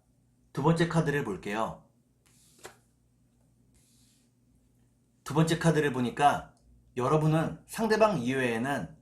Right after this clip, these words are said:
다른 이성에게 별다른 관심이 없다고 나오네요. 마지막 카드를 볼게요. 마드-,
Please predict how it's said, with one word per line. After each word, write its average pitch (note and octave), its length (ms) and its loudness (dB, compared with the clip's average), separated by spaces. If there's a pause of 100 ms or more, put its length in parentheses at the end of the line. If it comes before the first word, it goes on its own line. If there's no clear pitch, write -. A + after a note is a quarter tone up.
(280)
다른 E3 320 2
이성에게 B2 800 -2
별다른 B2+ 420 -2
관심이 A#2 400 -4
없다고 A#2 400 -4
나오네요. G2+ 720 -2 (800)
마지막 E3+ 340 4
카드를 D#3 380 0
볼게요. G#2 600 -6 (3500)
마드-, A#2 440 -2